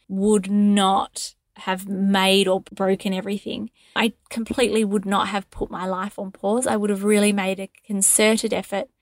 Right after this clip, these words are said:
to live life more, or even, you know, more of an effort that you normally would, to go out and live life, to seize every opportunity, to lean into what feels good and to, you know,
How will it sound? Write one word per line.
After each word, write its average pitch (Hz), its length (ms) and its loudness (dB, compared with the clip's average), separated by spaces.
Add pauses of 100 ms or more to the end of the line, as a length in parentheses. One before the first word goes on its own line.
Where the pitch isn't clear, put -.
(400)
to 214 160 2
live 196 400 2
life 185 340 -2
more, 190 240 -2
or 202 40 2
even, 220 360 2 (100)
you 190 100 -12
know, - 180 -12 (380)
more 240 380 2
of 214 140 2
an 202 80 2
effort 196 240 -2
that 196 120 0
you 196 140 2
normally 185 680 -2 (100)
would, 196 380 0 (440)
to 220 100 -2 (120)
go 220 260 2
out 202 200 0
and 190 140 -6
live 190 240 0
life, 185 280 0
to 196 100 -4
seize 202 500 2
every 208 320 2
opportunity, 190 680 -2 (360)
to 220 140 0
lean 214 420 4
into 202 260 0
what 190 300 -6
feels 190 360 -2
good 185 220 -4
and 190 140 -8
to, 190 140 -10 (320)
you 185 120 -16
know, 185 240 -12